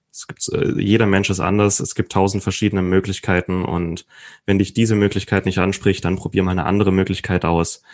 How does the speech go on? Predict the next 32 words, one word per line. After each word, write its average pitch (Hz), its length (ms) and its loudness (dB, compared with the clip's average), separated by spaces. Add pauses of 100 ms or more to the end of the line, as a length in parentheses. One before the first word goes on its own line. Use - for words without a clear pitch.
(360)
Aber 90 600 2
was - 440 -4
ich 107 120 -4
gelernt 95 400 0
hab, 92 260 -4 (480)
die 92 380 4
wichtigsten 101 1120 -2 (300)
High-Performer 95 840 0
auf 92 200 -2
der 87 180 -2
Welt, 82 400 -2
ob - 160 -12
das 101 120 -4
jetzt 95 160 0
Unternehmer 104 580 2
sind, 101 360 -2
Sportler, 95 840 0
Politiker, 95 640 2
whatever, 90 520 -2 (640)
fast - 440 -4
alle 98 240 2
von 95 220 -2
denen 95 280 2
haben 92 180 0
eine 87 300 0
Art 87 180 -4
von 95 140 -4
meditativer 90 640 -2
Praxis - 420 -8
in 87 60 -2
ihrem 92 160 -6
Alltag. - 420 -8